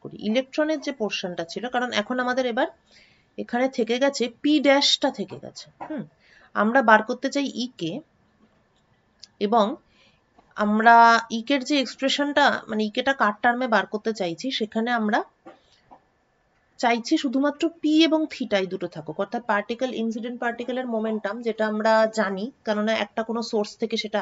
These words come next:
আসছে, আর হচ্ছে কোন অ্যাঙ্গেলে scattered হচ্ছে, এটা আমরা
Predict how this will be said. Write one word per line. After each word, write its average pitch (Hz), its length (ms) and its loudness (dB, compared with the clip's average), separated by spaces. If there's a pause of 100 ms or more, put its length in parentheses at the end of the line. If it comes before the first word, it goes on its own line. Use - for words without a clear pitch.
আসছে, - 260 -12 (960)
আর 214 140 6
হচ্ছে 254 180 -2 (100)
কোন 233 160 2
অ্যাঙ্গেলে 226 380 0
scattered 190 400 -2
হচ্ছে, 220 240 -4
এটা 180 180 -6
আমরা 180 140 -10